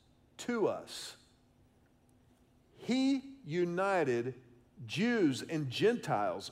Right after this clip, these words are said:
into one people when, in his own body on the cross, he broke down the wall of hostility that separated us.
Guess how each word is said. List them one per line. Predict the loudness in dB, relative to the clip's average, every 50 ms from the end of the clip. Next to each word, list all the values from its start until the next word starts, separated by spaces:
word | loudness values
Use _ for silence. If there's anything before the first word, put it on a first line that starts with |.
| -2
into | -2 0 2 2 2
one | 2 2 4 4 4 4 2
people | 0 0 0 0 2 2 0 0 2
when, | 0 0 0 0 0 -2 -4 -8 -12 -20 -20 -20 _ _ _ _ _ _ _
in | 2 2 2 2
his | 2 2 2 2 2 2 4
own | 4 4 4 2 2
body | 2 4 4 4 4 4 2
on | 2 0 0
the | -2
cross, | -4 -2 0 2 2 2 0 -2 -6 -8 -10 -10 -14 -18 -20 -20 -20 -20 -20 -18 -8
he | -4 -4 -2
broke | -2 -2 -2 2 4 6 8 6 6 4 0 -2 0
down | 2 4 4 2 2 4
the | 4 2
wall | 2 0 -2 0 2 4 4 4 4 4 4 2
of | 0 -2 -2 -2
hostility | -4 -2 -2 -2 -2 -2 -4 -6 -6 -2 4 6 6 6 6 6 4 2 0 0
that | 0 -2 -4 -2
separated | -2 -2 -2 -2 -2 -2 -4 -6 -6 -4 -2 2 4 4 4 4 2 0 -2
us. | -4 -6 -8 -10 -12 -14 -14 -14 -16